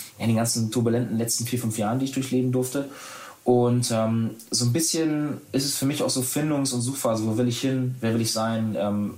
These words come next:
wo lande ich irgendwann? Weil ich bin jetzt ja das vierzehnte, fünfzehnte Mal umgezogen. Ich schaff's nie länger, als ein Jahr in einer Stadt zu bleiben. Dann hau, hau ich wieder ab. So ein bisschen Flucht von mir selber, aber auch die Findung nach mir selber.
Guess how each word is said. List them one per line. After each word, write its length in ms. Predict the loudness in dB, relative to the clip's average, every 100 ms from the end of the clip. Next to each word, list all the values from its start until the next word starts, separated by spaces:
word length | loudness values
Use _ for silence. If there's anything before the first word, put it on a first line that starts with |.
| -6
wo 180 | -2 2
lande 240 | 2 0
ich 80 | -2
irgendwann? 480 | 0 0 0 0 -2
Weil 80 |
ich 100 | -2
bin 120 | -2 -2
jetzt 120 | 0
ja 100 | -2
das 180 | -2 -4
vierzehnte, 280 | -4 -4
fünfzehnte 280 | -2 -4 -2
Mal 60 | 0
umgezogen. 420 | 0 0 -2 -2
Ich 100 | -2
schaff's 240 | -2 -2
nie 80 | 0
länger, 380 | 0 0 -2 -4 -12 -12 -2
als 460 | 0 0 -4 -6 -2
ein 180 | 0 2
Jahr 260 | 2 2
in 120 | 0 -2
einer 160 | -2
Stadt 200 | -2 -4
zu 120 | -2
bleiben. 420 | 0 0 0 -2 -4
Dann 120 | -2 -2
hau, 100 | -4 -4
hau 100 | -2
ich 80 | 0
wieder 160 | 0
ab. 200 | 0 -2 -8 -18 -18 -20 -20 -20 -6
So 100 | 0
ein 60 | 2
bisschen 180 | 2 0
Flucht 240 | 0 0
von 140 | 2
mir 80 | 2
selber, 300 | 2 2 2
aber 180 | 2 0
auch 80 | -2
die 80 | -2
Findung 260 | 0 2
nach 100 | 0
mir 100 | -2
selber. 300 | -2 -4 -6